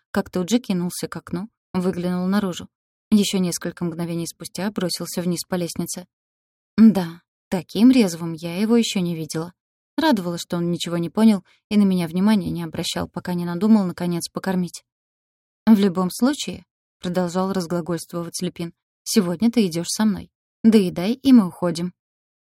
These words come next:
«Что, что? Прямо сейчас?» Видимо, мой взгляд был настолько красноречивым, что хозяин решил на него ответить. «Да, да, возьму тебя к себе на работу. Быть может, твое полезное действие распространится и на моих учеников,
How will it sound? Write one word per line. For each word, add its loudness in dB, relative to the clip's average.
«Что, -8
что? -2
Прямо -4
сейчас?» -2
Видимо, 2
мой -6
взгляд -6
был -4
настолько -6
красноречивым, 0
что -6
хозяин 2
решил 0
на -4
него -2
ответить. -6
«Да, 4
да, 2
возьму 6
тебя 0
к -10
себе -2
на -6
работу. -6
Быть 8
может, -2
твое -2
полезное -4
действие 0
распространится -6
и -2
на -2
моих -4
учеников, -6